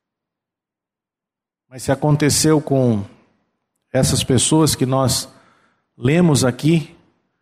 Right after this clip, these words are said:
por que que isso não poderia acontecer comigo? Ou será que nós somos melhores do que Davi? Ou nós somos melhores do que Saulo?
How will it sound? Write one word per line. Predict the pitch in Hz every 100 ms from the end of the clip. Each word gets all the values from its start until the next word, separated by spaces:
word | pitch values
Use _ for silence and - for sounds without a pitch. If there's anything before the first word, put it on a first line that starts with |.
| _ _
por | - 139
que | 175
que | 165 151 143
isso | 147 127 139
não | 135
poderia | 123 123 120 120
acontecer | 117 117 113 104 117
comigo? | - 101 92 85 - _ _ _ _ _ _ _ _ _ _
Ou | - 139
será | 139 127 123
que | 127
nós | 120 113
somos | - 120 117
melhores | 117 123 117 117 110
do | 101 104
que | 110
Davi? | 101 104 92 110 151 175 170 - -
Ou | 131
nós | 131 120
somos | - 123 117
melhores | 113 120 107 120 123 110 110
do | 113
que | 110 - 113 101 - - _ _ _ _
Saulo? | - - 135 139 156 170 180 165